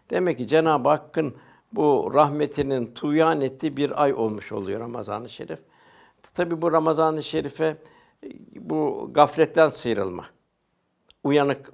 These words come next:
olabilme, fedakarlıkta bulunabilme, ibadetlerle, bedenin ibadetlerle yorulması, ruh-, ruhun inkişaf etmesi.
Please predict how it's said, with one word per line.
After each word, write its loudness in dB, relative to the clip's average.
olabilme, -6
fedakarlıkta 4
bulunabilme, -8
ibadetlerle, 2
bedenin -2
ibadetlerle 2
yorulması, -2
ruh-, -2
ruhun -2
inkişaf -2
etmesi. -12